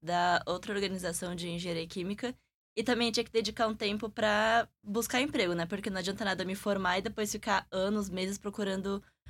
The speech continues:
o emprego. Então, eu acho que é isso, volta no assunto das prioridades. Você separa cada hora da sua semana pra aquilo e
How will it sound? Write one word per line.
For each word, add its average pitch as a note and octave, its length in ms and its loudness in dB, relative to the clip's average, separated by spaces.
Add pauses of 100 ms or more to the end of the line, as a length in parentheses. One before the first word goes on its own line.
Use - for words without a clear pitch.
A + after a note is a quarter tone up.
o G3 60 -2
emprego. E3+ 460 0
Então, A3 360 2
eu A3 120 4
acho G#3+ 180 4
que C4 80 0
é A3 60 2
isso, F3+ 160 -4
volta F#3 220 0
no G3+ 80 2
assunto G3+ 240 -4
das G3 220 0
prioridades. G3 640 0
Você F3+ 420 -4 (240)
separa G3 420 0
cada G3+ 280 2
hora F#3+ 140 2
da F#3 80 -2
sua G3 140 -4
semana F#3 440 -2
pra F#3 220 -2
aquilo G#3 520 -2 (380)
e G#3 180 0